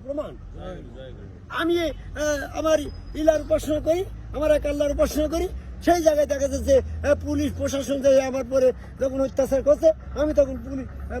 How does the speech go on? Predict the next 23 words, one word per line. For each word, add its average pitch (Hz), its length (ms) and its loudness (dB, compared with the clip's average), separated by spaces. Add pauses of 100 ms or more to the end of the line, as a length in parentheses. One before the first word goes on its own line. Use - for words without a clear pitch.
পুলিশের, 285 460 4
আহ, - 460 -8
কাছে 269 320 2
সারেন্ডার 254 580 2
করলাম। 170 300 0 (640)
তাহলে 294 160 6
আমি 285 160 2
আর 277 200 -2 (340)
একত্ববাদে 285 540 2
থাকলাম 233 360 0
না, 233 140 2
আমি 254 200 2 (240)
তাদের, 285 360 4
আহ, - 60 -10 (880)
শর্তে 302 300 6
আমি 262 200 2
চলে 196 240 -2
গেলাম। 147 200 -10 (1000)
আমার 320 340 4
দিনী 330 220 2
ব্যবস্থাপনার 277 720 4
ভিতরে 254 320 2
আমি 254 260 0